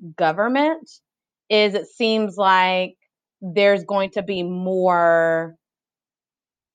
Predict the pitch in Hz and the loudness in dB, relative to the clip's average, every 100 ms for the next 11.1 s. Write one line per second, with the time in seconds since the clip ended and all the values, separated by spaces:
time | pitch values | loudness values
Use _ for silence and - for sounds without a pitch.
0 | _ _ _ _ - 233 208 - - 240 | _ _ _ _ 0 4 4 2 -4 -2
1 | 240 240 254 262 262 254 175 170 196 190 | -2 -2 -2 -2 -4 -6 -8 0 0 0
2 | - 170 180 220 208 202 - 196 180 - | -2 -2 -2 2 2 2 2 2 2 0
3 | 175 165 175 160 - 190 180 175 175 _ | -2 0 0 0 2 2 4 0 -6 _
4 | _ _ _ 175 175 180 - 185 170 160 | _ _ _ -8 -8 -6 -4 -4 -2 -6
5 | - - - _ _ _ _ _ _ - | -8 -18 -20 _ _ _ _ _ _ -4
6 | 180 170 165 160 156 170 160 185 170 147 | -2 -2 -4 -6 -8 -6 0 0 0 -4
7 | 131 160 - _ _ _ 180 160 160 202 | -6 -12 -20 _ _ _ -2 0 -2 -6
8 | 196 202 214 220 202 196 180 - 196 185 | -6 -4 -2 -2 0 0 -4 -2 -2 0
9 | 170 165 - 196 180 180 170 175 170 170 | -2 -6 -6 -6 -4 -6 -6 -6 -4 -4
10 | 165 160 165 165 160 165 160 160 160 160 | -2 0 0 -2 -4 -4 -6 -6 -6 -8